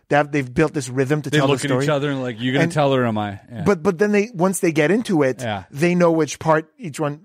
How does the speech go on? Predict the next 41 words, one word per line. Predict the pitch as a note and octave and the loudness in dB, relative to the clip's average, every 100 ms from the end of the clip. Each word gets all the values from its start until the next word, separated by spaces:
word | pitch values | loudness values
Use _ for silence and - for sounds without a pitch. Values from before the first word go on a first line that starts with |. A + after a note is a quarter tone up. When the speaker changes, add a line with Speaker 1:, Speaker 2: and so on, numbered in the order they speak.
| - | -10
Speaker 1:
'cause | D3+ | -4
they | D3+ | -4
develop | C3 C#3+ D3 C#3+ | -4 0 0 2
that | C#3 | -4
Speaker 2:
Yeah. | C3+ - | -4 -18
Speaker 1:
storytelling | - D#3 C3 C#3 B2 | -12 -6 -6 -6 -8
rhythm. | D3 A#2+ - _ _ - | -8 -10 -16 _ _ -18
Speaker 2:
Yeah, | A2 - | -16 -2
Speaker 1:
Um, | D3+ | 0
Speaker 2:
hundred | D3 | 0
percent. | G#2+ - | -6 0
Speaker 1:
but | E3 C#4 | 2 2
I | - | 2
was | E3+ D#3+ | 0 0
pretty | A#3 | -2
excited | A3+ - G3+ | -2 0 0
about | E3+ C3 | 2 0
this | F#3+ A#3 | 0 -2
though, | D3+ B2+ C#3 | 0 0 0
and | C3+ | 0
I | |
sent | C3+ F#3+ G#3 | 0 -2 -4
this | G#3 | -8
to | - | -4
you, | B2 B2+ - - | -4 -4 -6 -12
where | - D3+ C#3+ C#3+ - - _ _ - | 0 2 2 0 -6 -20 _ _ -4
the, | D3+ | -2
the, | D3+ F#3+ C#3+ C#3 - | -2 -2 2 2 0
again, | D3+ D#3 C3+ | -2 -2 0
the | |
night | C3 C3+ | 0 -2
of | B2+ | 0
the | B2+ | 0
Oscars, | B2 B2+ B2 A#2 - - _ - | 0 -2 -6 -6 -10 -20 _ -10
when | C#3 D3 C#3+ C#3 | 0 2 2 2
Will | D#3 | 2
Smith | F#3 F3+ F3 | 2 2 0
talked | - D3 D3 | 2 0 2
about | D3 C3+ | 2 2
Denzel | C3+ B2+ B2+ | 0 0 0
Washington | C#3+ G3+ C3 A#2 A#2 | 0 -2 -4 -6 -8